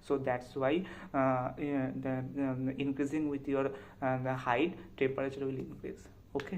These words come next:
that's the main reason। Now the next is, uh, mesosphere। মানে এর পরে আসছে mesosphere। First is troposphere, second is stratosphere,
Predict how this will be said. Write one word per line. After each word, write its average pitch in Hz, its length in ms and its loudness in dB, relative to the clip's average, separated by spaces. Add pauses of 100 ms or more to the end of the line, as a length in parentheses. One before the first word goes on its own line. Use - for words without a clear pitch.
(140)
that's 135 220 -2
the 135 140 -2
main 131 200 -6
reason। - 240 -12 (720)
Now 135 140 4
the 131 140 2
next 156 200 0 (120)
is, 214 120 6
uh, 151 80 2 (260)
mesosphere। 135 580 0
মানে 135 160 -2
এর 131 140 -6
পরে 139 220 4
আসছে 156 180 0 (100)
mesosphere। 139 500 -4 (400)
First 147 340 4
is 165 80 0 (120)
troposphere, 156 600 2 (460)
second 156 260 4 (100)
is 131 120 -6
stratosphere, 160 600 -2